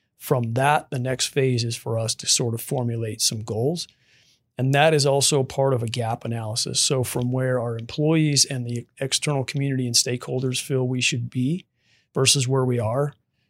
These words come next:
we'll set those goals and we'll figure out what the gaps are. And that kinda helps drive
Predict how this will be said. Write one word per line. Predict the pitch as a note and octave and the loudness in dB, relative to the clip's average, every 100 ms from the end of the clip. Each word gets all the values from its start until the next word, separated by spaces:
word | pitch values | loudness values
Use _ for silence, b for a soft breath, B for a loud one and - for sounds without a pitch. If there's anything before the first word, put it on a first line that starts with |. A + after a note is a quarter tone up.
| _ | _
we'll | D#3 C3 | -2 2
set | - C#3 | 4 2
those | - C#3 | 2 0
goals | B2 C3 B2+ B2+ | 2 2 2 0
and | B2 | 0
we'll | B2+ | -2
figure | - C3+ C3 | -2 0 2
out | C3 | 2
what | C3 B2+ | 0 -4
the | A#2+ | -4
gaps | A#2+ B2 - | -2 -2 0
are. | C#3+ C3 | 2 2
And | B2 | 0
that | C#3 - | -2 -2
kinda | E3 C3+ | -2 0
helps | A2+ C3+ - | 0 -2 -4
drive | - B2 B2 B2+ A#2 A2+ - | -6 -2 0 0 0 -4 -8